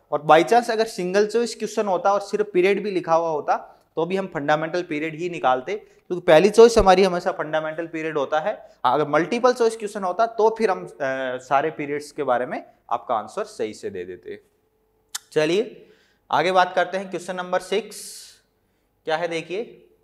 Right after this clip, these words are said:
क्वेश्चन नंबर सिक्स के अंदर आपको बोला गया है कि the sum of the solution of this equation।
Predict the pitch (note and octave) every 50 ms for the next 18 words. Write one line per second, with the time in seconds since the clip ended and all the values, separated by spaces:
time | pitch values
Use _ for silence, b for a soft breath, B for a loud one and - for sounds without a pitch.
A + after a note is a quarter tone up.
0 | _ _ _ _ _ _ _ _ _ _ _ _ _ _ _ _ _ _ _ _
1 | _ _ _ _ _ _ _ _ _ _ - F3+ E3+ - G#3 G#3 A3 A3 A3+ A3+
2 | A3 - - A3+ A3 - - - A3 A3 G#3+ A3 G#3 G3 F#3+ G3+ - G3+ F#3 F#3
3 | F3+ F3+ F3+ F3+ F#3 F#3 F#3+ G3 G3 F#3+ - G3 A3+ C4 - - - - - _
4 | - - - - - _ _ _ _ _ _ _ _ _ _ _ _ _ _ _
5 | _ _ _ _ _ _ _ _ _ _ _ _ _ _ _ _ _ _ _ _
6 | _ _ _ _ _ _ _ _ _ _ _ _ _ _ _ _ _ _ _ _
7 | _ _ _ _ _ _ _ _ _ _ _ - F3 E3+ E3+ - - A3+ A#3+ A#3
8 | A#3 A3+ A#3 B3 A#3+ A#3 - G3 - F#3 G3 G3+ - A3+ G#3 G3+ G3 G3 F3+ F3
9 | G#3 G3+ - F3+ - - - C3+ A#2+ - A#2 G2